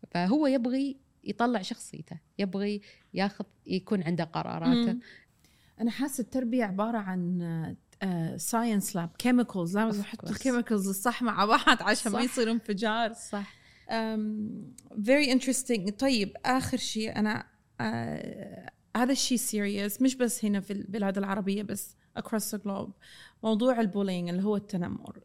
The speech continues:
Speaker 2: كيف نعرف لو طفلنا، آه، بت-، بتنمر على أحد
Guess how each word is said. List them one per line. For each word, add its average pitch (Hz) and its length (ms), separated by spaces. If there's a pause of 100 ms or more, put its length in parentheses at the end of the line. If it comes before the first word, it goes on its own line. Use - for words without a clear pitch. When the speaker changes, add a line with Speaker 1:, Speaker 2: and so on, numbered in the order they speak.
(140)
Speaker 2:
كيف 320 420
نعرف 226 760
لو 202 520 (140)
طفلنا، 196 800 (500)
آه، 180 1160
بت-، - 300 (160)
بتنمر 277 640
على 202 220
أحد 233 520